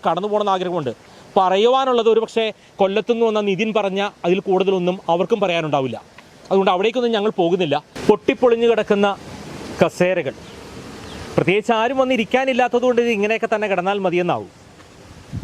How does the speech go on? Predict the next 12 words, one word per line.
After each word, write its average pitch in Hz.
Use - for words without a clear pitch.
ദയനീയമാണ്. 196
ഞങ്ങൾ 208
കുറച്ച് 196
ഭാഗങ്ങൾ 214
മാത്രമേ 185
ഈ 160
ചിത്രീകരിച്ചിട്ടുള്ളൂ. 156
ഇതിൻ്റെ 160
അകത്തേക്കൊന്നും 175
ഞങ്ങൾ 160
കയറിയിട്ടില്ല. 139
ഇതിങ്ങനെ 311